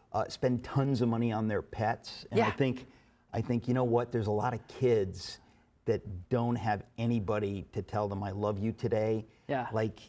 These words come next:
Speaker 1: I, I, you know, I, it, it's, it's an issue of perspective. There is such actual suffering going on. I think that when you confront real suffering,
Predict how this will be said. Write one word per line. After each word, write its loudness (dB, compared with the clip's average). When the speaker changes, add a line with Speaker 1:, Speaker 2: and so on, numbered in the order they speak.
Speaker 1:
I, -4
I, 2
you 0
know, 0
I, -2
it, -4
it's, 2
it's 0
an 4
issue 2
of 0
perspective. -2
There 6
is 0
such 0
actual 2
suffering 0
going -4
on. -6
I 0
think 0
that 2
when 2
you 2
confront -2
real 2
suffering, 2